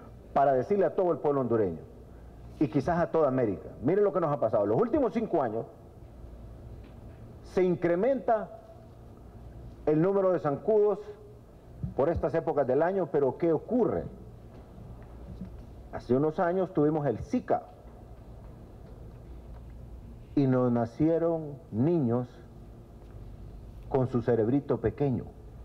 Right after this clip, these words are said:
Y ellos no van a ser igual que nosotros.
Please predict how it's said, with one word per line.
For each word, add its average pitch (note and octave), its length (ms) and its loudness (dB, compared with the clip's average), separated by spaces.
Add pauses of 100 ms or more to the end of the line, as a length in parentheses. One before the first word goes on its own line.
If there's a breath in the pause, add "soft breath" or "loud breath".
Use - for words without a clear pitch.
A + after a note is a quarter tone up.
(2750)
Y B2+ 160 4
ellos C#3+ 240 4
no C3 180 2
van C#3 200 0
a C3 100 2
ser D3 300 2
igual G2 400 2
que A2 100 2
nosotros. G2 460 0